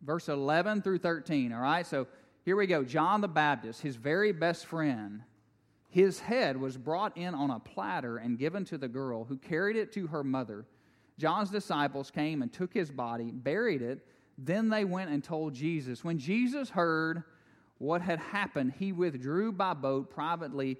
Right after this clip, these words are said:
to a solitary place. So he's just fi-, finished his vegan brec-, breakfast, doing a little CrossFit,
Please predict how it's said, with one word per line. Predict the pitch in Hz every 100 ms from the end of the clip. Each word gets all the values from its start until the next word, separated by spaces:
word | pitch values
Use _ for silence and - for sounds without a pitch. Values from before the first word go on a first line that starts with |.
| - _
to | - 147
a | 135
solitary | - 143 151 147 143 131 127 123 123 - _ _
place. | 147 135 104 - - _ _ _ _ _ _ -
So | 170
he's | 196 208
just | 208 202
fi-, | - 208 233
finished | - 240 262 -
his | 214
vegan | 151 202 220 233
brec-, | 175 151 - 156 151
breakfast, | 165 160 151 135 131 - _ _ 135
doing | 175 220
a |
little | 226 208
CrossFit, | 214 190 175 - 151 160